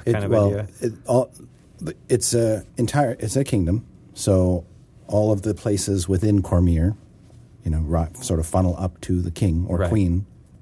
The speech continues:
Speaker 1: as it, as it happens now. Uh, the biggest city is the capital city of Suzail, which is on the coast of the Sea of Fallen Stars.
Speaker 2: Okay.
Speaker 1: But there are other good-sized cities and a plethora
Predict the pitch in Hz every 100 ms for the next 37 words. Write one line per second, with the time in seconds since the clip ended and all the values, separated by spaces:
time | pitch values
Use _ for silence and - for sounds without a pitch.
0 | - 82 78 80 85 85 78 80 78 78
1 | 78 82 - - - - - - 110 101
2 | 104 123 139 120 - - 107 98 101 87
3 | 95 92 85 87 - 92 87 80 - 107
4 | 87 80 78 113 - - - - 87 87
5 | 87 85 85 85 85 85 - 95 87 80
6 | - - - 85 82 82 90 - 87 82
7 | - 85 87 - 69 - - - - 87
8 | 98 - - - 101 90 104 101 101 -
9 | 113 104 85 82 - - - 107 101 -
10 | 95 95 80 - 104 80 76 80 - -
11 | 90 85 82 80 - 80 - - 87 107
12 | - 78 78